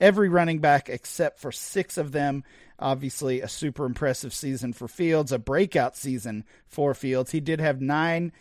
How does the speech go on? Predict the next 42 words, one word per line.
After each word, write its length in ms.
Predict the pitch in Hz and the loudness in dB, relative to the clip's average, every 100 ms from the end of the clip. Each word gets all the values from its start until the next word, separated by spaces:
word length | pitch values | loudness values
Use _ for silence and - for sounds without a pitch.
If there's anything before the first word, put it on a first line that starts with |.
| _ _ | _ _
games 420 | 165 151 135 123 | -2 0 0 -2
where 100 | 127 | -2
he 140 | 127 135 | -2 0
was 160 | 131 | 0
a 80 | 131 | -2
top 380 | - 156 143 - - _ _ - | 0 2 2 0 -14 _ _ -18
twenty, 640 | - 160 156 165 151 156 _ - - | -6 -4 -4 -6 -6 -8 _ -16 -8
uh, 260 | 120 110 110 | -4 -4 -4
four, 400 | - 143 135 147 | -4 0 2 2
I'm 120 | 151 | 2
sorry, 200 | 139 120 | 0 2
top 220 | 170 - | 0 0
twelve 500 | - 180 156 123 110 - - - | 2 6 6 4 -2 -18 -20 -14
quarterback. 800 | - 160 143 110 107 98 - - - - - - - - | 0 2 2 0 -2 -6 -12 -20 -20 -20 -20 -20 -16 -2
Uh, 280 | 139 147 | 4 6
looking 340 | 156 185 208 214 | 6 4 4 0
at 120 | 196 | 2
the 60 | 202 | 4
rest 220 | 196 - | 4 2
of 80 | 190 | 2
their 120 | 165 | 6
backfield, 520 | 175 175 - 170 156 | 6 6 4 2 4
David 280 | 147 135 127 | 2 0 -2
Montgomery, 800 | 127 127 170 202 208 202 196 - _ _ _ | -4 2 4 4 2 2 0 -4 _ _ _
disappointing 640 | - 190 160 156 143 131 117 | 2 2 2 0 0 0 -2
year, 160 | 107 | -2
eleven 440 | 104 143 180 180 143 | 0 6 6 6 2
point 240 | 175 151 | 0 0
one 220 | 151 147 | 0 -2
fantasy 400 | 131 139 135 - | 0 0 -2 -4
points, 480 | 135 139 139 131 - - - - - | -2 0 0 -2 -12 -18 -20 -20 -6
was 220 | 143 135 | -2 0
the 140 | 135 135 | 0 -2
running 400 | 135 165 180 151 | 0 0 0 2
back 280 | 156 151 | 2 2
twenty-eight. 600 | - 160 156 139 139 143 | -2 -4 -2 2 2 0
He 120 | 135 143 | -4 -2
did 280 | 165 180 | 2 2
end 200 | 175 156 | 2 2
up 180 | 151 147 | 2 2
with 160 | 143 117 | 2 0
eight 340 | 143 147 - | 0 -2 -4